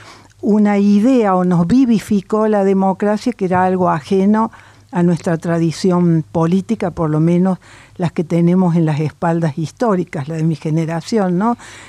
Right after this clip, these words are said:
¿Qué, qué nos pasó para que no tengamos incorporado como valor democrático de derechos humanos vinculados a la pacificación, a la, a la no confrontación, es decir, respeto al otro,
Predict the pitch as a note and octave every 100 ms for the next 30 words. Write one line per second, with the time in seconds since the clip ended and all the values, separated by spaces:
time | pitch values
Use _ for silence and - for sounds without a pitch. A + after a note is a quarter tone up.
0 | - _ - D4+ A#3 - C4+ D4 - -
1 | G#3+ - A#3 B3 C#4 - - - - -
2 | - A3 G#3 G3+ G#3+ A3+ A#3 B3+ A#3 A#3
3 | A#3 G#3 G#3 G#3 G3 A3 G#3 G#3+ G#3+ G#3
4 | F#3 F#3 F#3+ F#3 G3+ B3 G#3 G3+ - _
5 | _ - _ _ - F3 G3 F#3+ F#3 G#3
6 | A3 A3+ A#3 G#3+ G3+ F3+ F3+ F#3+ A3 A3
7 | G3+ G#3 G#3 G#3+ G3+ F#3+ F#3 F3+ G3 G3
8 | F#3 E3+ D3+ D#3 - D#3 E3 - E3+ -
9 | F3 D#3+ D#3+ D#3+ D#3+ D#3+ D#3+ E3 D3+ E3
10 | A3 - F3+ - D#3+ D#3+ D#3+ C4 G#3+ D3+
11 | D3 E3 D3 D3+ - F#3 A3 G3+ A3 A3+
12 | F#3 G#3+ B3+